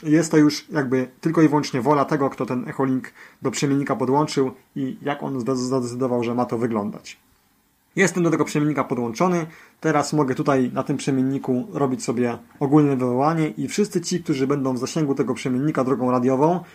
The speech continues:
czy to ktoś, kto sobie siedzi w domu, czy ktoś, kto porusza się samochodem w rejonie tego przemiennika, usłyszy mój głos i będzie mógł odpowiedzieć, jeśli taka będzie jego wola, na moje zawołanie. Ja, jak to się mówi, spróbuję kliknąć przemiennik, to znaczy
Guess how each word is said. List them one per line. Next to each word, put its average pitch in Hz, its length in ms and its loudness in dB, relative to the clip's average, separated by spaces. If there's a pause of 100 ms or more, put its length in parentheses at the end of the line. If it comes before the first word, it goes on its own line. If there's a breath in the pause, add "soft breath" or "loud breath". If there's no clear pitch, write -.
(260 loud breath)
czy 196 140 2
to 147 140 2
ktoś, 147 260 -2
kto - 140 -6
sobie 123 220 -2
siedzi 120 240 -2
w 117 40 -4
domu, 151 280 4
czy - 140 -8
ktoś, 135 220 -4
kto 117 220 -2
porusza 127 320 -6
się 113 100 -10
samochodem 127 560 0
w 117 40 0
rejonie 143 280 2
tego 139 160 2
przemiennika, 131 640 -4 (240 loud breath)
usłyszy 160 360 0
mój 127 160 2
głos 165 360 2 (180 soft breath)
i 202 100 2
będzie 170 240 2
mógł 165 180 2
odpowiedzieć, 135 480 -2
jeśli 120 200 -10
taka 127 200 0
będzie 123 240 0
jego 113 200 0
wola, 117 320 0 (320 loud breath)
na 135 180 2
moje 117 300 2 (140)
zawołanie. 113 540 -2 (520 loud breath)
Ja, 175 240 4
jak 160 200 -4
to 156 80 -10
się 165 140 -2
mówi, 156 180 4
spróbuję 147 380 4
kliknąć 143 460 2
przemiennik, 151 680 0 (240 soft breath)
to 135 140 2
znaczy 139 460 2